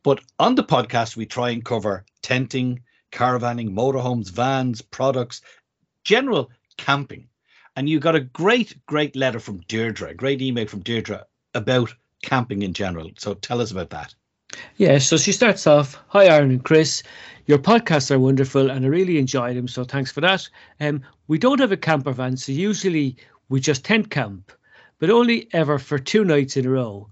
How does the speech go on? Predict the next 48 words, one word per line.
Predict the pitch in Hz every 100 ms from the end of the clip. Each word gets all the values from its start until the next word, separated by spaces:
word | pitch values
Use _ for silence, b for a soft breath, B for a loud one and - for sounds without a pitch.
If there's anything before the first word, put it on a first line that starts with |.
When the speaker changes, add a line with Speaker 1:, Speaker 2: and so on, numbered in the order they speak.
| _ -
Speaker 2:
I | 165
love | 262 -
tent | - 156
camping, | 139 131 120 123
but | 127 139
I've | 139
never | 151 139
stayed | 131 131 113
in | 120
a | 135
camper | 226 240
van. | 180 123 101 92 _ _ _ B B B
This | 302 254
summer, | 254 160
for | 135
the | 160
first | - 214 196
time, | 151 139
we | 139
are | 139
hiring | 156 226 180
a | 127
camper | 127 127 117
van | 117 120
for | -
a | 127
few | - 165
days. | 113 117 131 b b -
Nothing | 151 143 147
cheap | 160 131
about | 127 139
hiring | 117 135 123 113
them, | 143 139 b b _
but | 131
a |
lot | 131 135
cheaper | 127 131 123
than | 127
buying | 123 170 135
them. | 104 90 B B B B _
The | 143
plan | 151 185 220
is | 214 156 131
to | 156
head | 139 180
towards | - 147 139
Mizzen | 139 208 196
Head. | 131 123 127